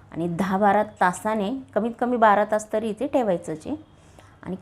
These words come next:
काढून घेतल्यानंतर तुम्ही बघू शकता कलर पण छान आलेला आहे. तुम्हाला मी काढून दाखवते आणि तुम्ही पण या उन्हाळ्यामध्ये ही आईस्क्रीम ट्राय करून बघा. तुम्ही कलर बघू शकता, मस्त अशी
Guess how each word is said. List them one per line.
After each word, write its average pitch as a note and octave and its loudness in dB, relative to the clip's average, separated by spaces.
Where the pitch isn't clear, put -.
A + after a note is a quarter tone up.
काढून F#3+ 4
घेतल्यानंतर F#3 0
तुम्ही F#3+ -2
बघू F3 0
शकता G3+ 0
कलर F#3 2
पण A3+ -4
छान G#3 -6
आलेला G3 0
आहे. A#3 -2
तुम्हाला F#3 0
मी F#3+ -2
काढून F#3 4
दाखवते G3 0
आणि D#3+ -2
तुम्ही F3+ 4
पण A3+ 2
या F#3+ 4
उन्हाळ्यामध्ये F#3 2
ही F#3 4
आईस्क्रीम F#3 -2
ट्राय F#3 4
करून F#3 0
बघा. E3+ 0
तुम्ही F#3+ -2
कलर G3+ 4
बघू G3 2
शकता, A3 -4
मस्त - -2
अशी G#3+ 2